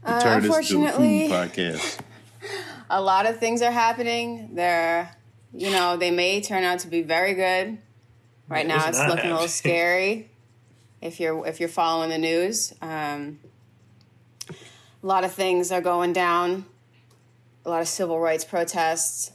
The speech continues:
Speaker 2: Some of them are getting nasty at night. Some of them are starting out nasty,
Speaker 1: Mm-hmm.
Speaker 2: uh,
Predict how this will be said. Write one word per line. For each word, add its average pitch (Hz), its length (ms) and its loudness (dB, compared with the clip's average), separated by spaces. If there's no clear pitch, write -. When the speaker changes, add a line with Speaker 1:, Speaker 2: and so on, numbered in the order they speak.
Speaker 2:
Some 170 220 -2
of 170 80 -2
them 165 100 -4
are 160 80 -6
getting 160 240 -4
nasty 160 400 -2
at 160 100 -2
night. 156 420 -4
Some - 180 -6
of 160 60 -4
them 160 100 -6
are 156 60 -8
starting 165 320 0
out 190 160 0
nasty, 202 800 0
Speaker 1:
Mm-hmm. 95 320 -4
Speaker 2:
uh, 101 60 -8